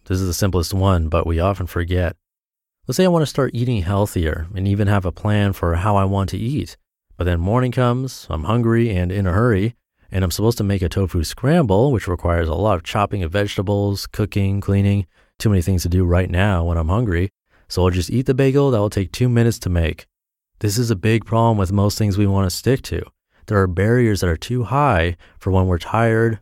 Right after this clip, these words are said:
rushed, or not feeling like it. Driving twenty minutes to the gym, having to declutter the living room before you meditate, having a lot of distractions when you write, anything that requires more than five minutes of prep time before we can get started. It's too high of a barrier.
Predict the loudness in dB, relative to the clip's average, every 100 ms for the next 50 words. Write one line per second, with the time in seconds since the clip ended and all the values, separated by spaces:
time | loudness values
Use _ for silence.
0 | _ -4 0 2 0 -4 -6 -2 2 2
1 | 2 0 -2 0 2 2 0 0 -2 -6
2 | _ _ _ _ _ _ -6 0 2 2
3 | -2 -2 0 0 0 -2 -2 0 0 0
4 | -2 -8 -18 _ -2 0 0 0 -2 -2
5 | -4 0 2 2 2 2 2 2 2 0
6 | 0 0 0 2 2 2 2 0 -2 _
7 | _ _ -6 -2 2 2 0 -4 -2 -2
8 | -2 -2 -2 -2 -2 -2 0 2 2 0
9 | -8 _ _ _ -4 0 2 2 0 0
10 | 2 2 2 2 2 2 0 0 2 0
11 | -2 -4 0 0 0 0 0 0 0 2
12 | 2 2 2 0 0 2 4 2 -2 _
13 | _ _ _ _ -4 -4 0 0 2 2
14 | 2 0 0 0 2 0 -4